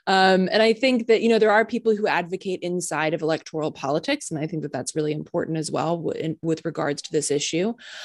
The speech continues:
I think that it absolutely needs to be tied to larger issues of universal health care.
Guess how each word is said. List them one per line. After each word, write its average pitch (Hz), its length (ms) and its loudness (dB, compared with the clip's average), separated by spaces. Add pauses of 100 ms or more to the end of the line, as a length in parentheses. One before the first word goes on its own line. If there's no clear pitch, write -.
(160)
I 180 100 4
think 190 200 2
that 170 100 4
it - 80 0
absolutely 175 520 0
needs 175 220 0
to 190 60 -4
be 165 120 0
tied 175 400 -2
to 175 100 -6
larger 165 360 0
issues 208 500 -2
of 165 140 -4
universal 160 500 -4
health 156 300 -4
care. 190 360 -2